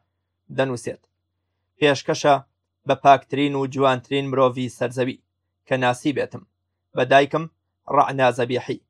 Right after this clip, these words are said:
کە زۆری مراز بوو ئەم کتێبەیشم لەسەر کۆشی دانێت و بە کاوەخۆ بیخوێنێتەوە.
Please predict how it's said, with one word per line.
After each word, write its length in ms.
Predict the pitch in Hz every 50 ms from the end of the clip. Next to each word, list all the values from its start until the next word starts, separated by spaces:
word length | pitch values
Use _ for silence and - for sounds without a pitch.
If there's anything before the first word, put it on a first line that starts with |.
| _ _ _ _ _ _ _ _ -
کە 80 | 143 127 120
زۆری 360 | 143 143 143 143 147 143 139 135
مراز 260 | 135 139 135 127 120 123
بوو 180 | 139 131 120 - _ _ _ _ _ _ -
ئەم 140 | 143 143 135 -
کتێبەیشم 540 | - - 139 127 127 135 135 - - 143 139 139
لەسەر 280 | 139 127 - - 131 131 - -
کۆشی 340 | 143 131 - - 135 127 135
دانێت 340 | 139 135 131 127 127 - 135
و 160 | 127 117 - _ _ _ _ _ _ -
بە 80 | 135 131 - -
کاوەخۆ 480 | 139 131 127 123 117 - - 135 143 143 - _ _ _ _ _ _ _ _ _ _ -
بیخوێنێتەوە. 840 | 143 131 156 156 135 - - - 117 117 120 - - - - - -